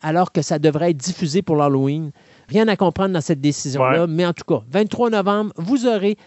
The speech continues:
Speaker 1: la série de huit épisodes de Wednesday Addams. Du côté de la série The Flash, eh bien, euh, on, vous le savez, la prochaine saison sera la dernière et on vient d'annoncer le grand vilain. Ce sera le Captain Boomerang qui fera ses retours,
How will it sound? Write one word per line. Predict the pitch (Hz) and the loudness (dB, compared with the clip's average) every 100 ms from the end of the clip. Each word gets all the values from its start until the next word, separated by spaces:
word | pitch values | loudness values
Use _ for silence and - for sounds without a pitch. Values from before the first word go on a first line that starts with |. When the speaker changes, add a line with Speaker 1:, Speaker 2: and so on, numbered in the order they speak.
| _ | _
Speaker 1:
la | 139 190 208 | -4 -2 -2
série | - 190 220 | -2 -2 0
de | 185 | 0
huit | 180 185 | 0 -4
épisodes | 156 139 160 170 175 - | -4 -2 0 0 -2 -6
de | 131 196 202 _ _ - | -2 0 -2 _ _ -2
Wednesday | 190 202 151 185 202 _ | 2 2 2 0 0 _
Addams. | 143 127 98 95 101 113 - - - - - | -6 -4 -4 -6 -16 -14 -16 -16 -20 -20 -8
Du | 185 | -4
côté | 320 302 320 330 | -2 -2 0 -2
de | 262 240 254 220 | 0 0 -2 -2
la | 190 | -4
série | 208 254 240 277 | -2 -4 -4 -2
The | 226 | -2
Flash, | - 247 185 - - 165 | -2 -4 -4 -6 -4 -4
eh | 170 | 0
bien, | 165 170 214 214 - | -2 0 0 0 0
euh, | 156 156 143 | 2 2 2
on, | 156 | 0
vous | 147 131 | 0 -2
le | 156 | -2
savez, | - 170 220 226 | 0 0 0 -2
la | 147 170 | -2 -2
prochaine | 185 175 196 | -2 0 -2
saison | - 175 175 175 | 0 0 2 -2
sera | - - 170 165 | -6 -2 0 0
la | 160 | 0
dernière | 180 185 208 220 220 - | 0 0 0 -2 -4 -2
et | 240 | 0
on | 233 | 2
vient | 190 247 | 0 -2
d'annoncer | 226 208 190 - 233 - | 0 -2 -2 -2 -4 -2
le | 175 214 | 0 0
grand | 170 196 190 | 0 0 0
vilain. | 165 170 185 190 | 0 0 0 -4
Ce | - 190 | -4 -2
sera | - 175 190 196 | 0 0 0 -2
le | - 139 | -2 -6
Captain | - 233 - 233 | -2 -6 -2 -2
Boomerang | 202 151 269 214 208 269 254 143 - - - | -2 0 0 0 0 -2 -2 -6 -8 -20 -4
qui | 277 | -2
fera | 330 320 | 0 0
ses | 392 349 | 0 0
retours, | 233 208 285 320 220 | 0 0 0 0 0